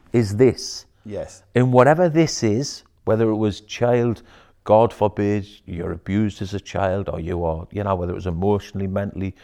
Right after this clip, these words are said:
Speaker 1: physically, whatever, sexually, God forbid it was that,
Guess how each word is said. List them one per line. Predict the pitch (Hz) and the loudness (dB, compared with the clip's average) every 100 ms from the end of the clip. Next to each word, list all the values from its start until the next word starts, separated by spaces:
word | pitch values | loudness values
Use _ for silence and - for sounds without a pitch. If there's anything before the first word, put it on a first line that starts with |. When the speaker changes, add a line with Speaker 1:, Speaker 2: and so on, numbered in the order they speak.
| _ | _
Speaker 1:
physically, | _ 107 101 90 | _ -4 -4 -6
whatever, | 92 92 98 98 | -4 -4 -4 -8
sexually, | - 104 - 95 92 - - _ _ _ | -10 -12 -10 -10 -10 -14 -20 _ _ _
God | 110 123 | 4 6
forbid | - 110 110 | 4 0 2
it | 107 | 0
was | 98 92 | 0 0
that, | 101 92 - | 2 2 -2